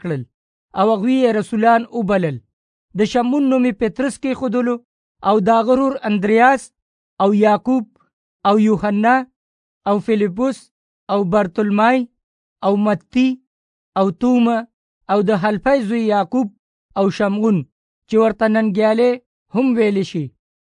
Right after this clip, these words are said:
او د یعقوب زوی یهودا اسکریوطي، چا چې وروسته د هغه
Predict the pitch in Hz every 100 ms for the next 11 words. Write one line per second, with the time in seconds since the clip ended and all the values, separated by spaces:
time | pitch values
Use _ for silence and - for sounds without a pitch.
0 | _ 202 214 190 226 214 214 269 202 196
1 | 262 240 208 208 190 240 240 226 180 214
2 | 214 233 - 165 131 _ _ _ _ -
3 | 247 247 247 277 240 - 196 208 208 226